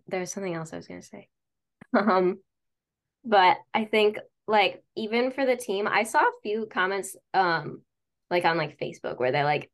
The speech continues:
"She's letting the team down, like, she was so good for them and their popularity." But let's be honest, if you're on the Auburn team, there's probably some, like, mixed feelings about her there. Like, I'm sure she has her friends there,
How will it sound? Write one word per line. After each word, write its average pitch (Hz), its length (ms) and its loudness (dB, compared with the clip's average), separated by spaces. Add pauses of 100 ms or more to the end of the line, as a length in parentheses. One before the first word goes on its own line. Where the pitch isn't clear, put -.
(120)
"She's 214 260 -4
letting 226 320 4
the 240 100 2
team 214 400 2
down, 185 640 -2
like, 170 360 -6 (200)
she 190 280 -4
was 180 320 -2
so 196 260 0
good 190 180 -2
for 190 100 -2
them 185 180 2
and 185 100 -2
their 185 100 0
popularity." 180 840 0 (420)
But 220 260 4 (220)
let's 233 200 -2
be 285 140 -2
honest, - 420 -6
if 226 160 -2
you're 240 560 4 (180)
on 196 640 2 (340)
the 185 140 2
Auburn 175 360 2
team, 175 360 -6
there's 185 240 0
probably 226 720 2 (480)
some, 190 340 0
like, 180 220 0
mixed - 300 -4
feelings 165 440 -2 (120)
about 151 420 2
her 196 280 0
there. 220 460 0
Like, 196 140 0
I'm 202 160 0
sure 190 460 -2
she - 200 -10
has 175 240 0
her 185 120 -2
friends 170 300 -6
there, 208 360 -2